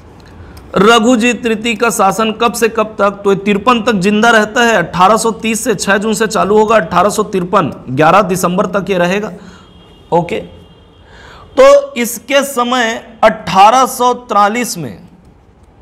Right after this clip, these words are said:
सिरपुर ताहुतदारी निर्मित होगा। Clear? अठारह सौ अड़तालीस में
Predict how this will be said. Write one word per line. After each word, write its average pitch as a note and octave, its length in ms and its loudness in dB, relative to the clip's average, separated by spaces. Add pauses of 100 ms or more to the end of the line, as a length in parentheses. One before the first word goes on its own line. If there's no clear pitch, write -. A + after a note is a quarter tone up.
(2000)
सिरपुर A#3 720 2 (840)
ताहुतदारी E3 600 0 (260)
निर्मित C#3 400 -8
होगा। - 180 -16 (560)
Clear? D3+ 280 0 (840)
अठारह A3 680 4
सौ C4 240 0 (920)
अड़तालीस G3 600 0
में G#2+ 280 -14